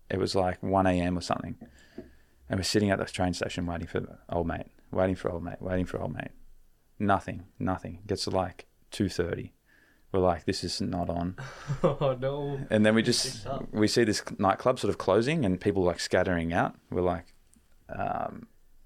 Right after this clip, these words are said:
Speaker 1: "Oh, should we just ask someone what, what, what's going on?" Um, go up to someone and it's like, "Hey, look, we're stuck. You know, does there, do you know if there's anywhere we can stay?" And this old mate,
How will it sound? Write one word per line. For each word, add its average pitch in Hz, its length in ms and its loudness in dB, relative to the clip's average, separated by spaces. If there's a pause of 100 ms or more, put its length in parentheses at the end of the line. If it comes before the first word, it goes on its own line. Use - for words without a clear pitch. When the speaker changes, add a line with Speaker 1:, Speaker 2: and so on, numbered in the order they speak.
(160)
Speaker 1:
"Oh, 107 280 -4
should - 160 0
we 113 60 4
just 120 160 -2
ask 98 220 0
someone 98 180 2
what, - 200 -2
what, - 260 -6
what's - 160 -6
going 90 200 0
on?" 98 200 -2 (840)
Um, 95 540 4 (140)
go 113 120 6
up 98 100 6
to 101 60 2
someone 95 260 4
and 90 60 2
it's - 60 -2
like, 98 120 2
"Hey, 98 200 6
look, 92 180 2
we're 95 80 0
stuck. 90 420 0
You 92 60 -2
know, 85 100 -2
does 90 160 -6
there, 92 100 0
do - 200 -6
you 92 40 2
know 90 100 2
if 87 100 -6
there's 92 140 -2
anywhere 85 180 -4
we 82 100 -8
can - 120 -10
stay?" 98 340 -2 (840)
And 107 160 6
this - 340 2
old 98 180 4
mate, 85 300 -2